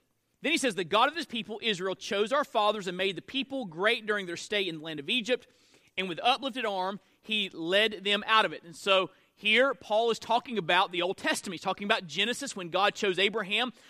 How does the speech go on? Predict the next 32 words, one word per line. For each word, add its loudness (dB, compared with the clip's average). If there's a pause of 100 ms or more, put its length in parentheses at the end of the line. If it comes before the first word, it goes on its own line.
(160)
to -2
make 2
his -2
descendants -8
a -6
great 0
nation. 0
Then -8
he's -2
talking 0
about 0
Exodus, -2
when -8
God 4 (260)
delivers 0
the -8
descendants -6
of 0
Abraham, 0
the -4
Jewish -6
people, -2 (220)
from 0
Egyptian -4
bondage -2
and -4
slavery. -2 (260)
And 2
then 4
in 2
verse -2
eighteen, 0